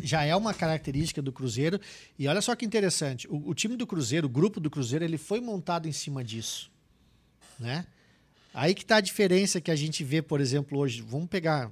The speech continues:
a gente tá falando do Grêmio, e vamos pegar o Cruzeiro, então. É, o Ronaldo Nazário deu uma entrevista no Boleiragem pro Roger e pro Caio, tava o Pedrinho e o Ricardinho no programa, e eu achei muito interessante o que o Ronaldo falou.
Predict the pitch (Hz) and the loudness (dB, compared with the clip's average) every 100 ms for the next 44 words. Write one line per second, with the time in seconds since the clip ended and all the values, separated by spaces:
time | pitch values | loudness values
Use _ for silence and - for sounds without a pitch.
0 | 127 117 117 147 139 135 120 123 147 127 | -6 -6 -4 -4 -2 -2 0 2 2 0
1 | 107 _ _ _ _ - 127 120 131 143 | -8 _ _ _ _ -6 -4 -2 -4 -2
2 | 139 156 175 170 208 160 196 175 127 117 | -2 -2 -2 -6 -4 -2 0 -2 -4 -8
3 | - - - - - - - - _ _ | -10 -18 -20 -20 -20 -20 -20 -20 _ _
4 | 131 127 123 117 - _ _ _ _ _ | -4 -2 0 -2 -8 _ _ _ _ _
5 | _ _ _ _ - 131 131 117 139 131 | _ _ _ _ -10 -6 -4 -4 -2 -2
6 | 156 175 147 117 127 151 147 107 - - | -2 -2 -2 0 2 2 0 -6 -14 -6
7 | 131 139 147 147 127 131 - 139 127 127 | -2 0 0 0 -2 -2 -2 -2 0 0
8 | 120 117 135 120 123 101 120 139 127 117 | 0 0 -2 -4 -8 -6 -2 -2 -2 -6
9 | 113 - 120 110 - 135 147 131 110 - | -8 -6 -6 -4 -2 2 2 2 -4 -4
10 | 123 117 123 131 117 123 135 127 135 120 | -6 -4 -4 -4 -2 -2 0 -2 -2 -4
11 | 110 127 131 123 113 123 170 147 - - | -4 -4 -4 -4 -2 2 2 0 -4 -16
12 | - - _ 135 135 165 190 202 226 196 | -20 -20 _ -2 0 0 -2 -2 -2 -2
13 | 196 190 - 180 175 160 156 131 135 117 | -4 -4 -2 0 0 0 -2 -4 -6 -6
14 | 104 | -8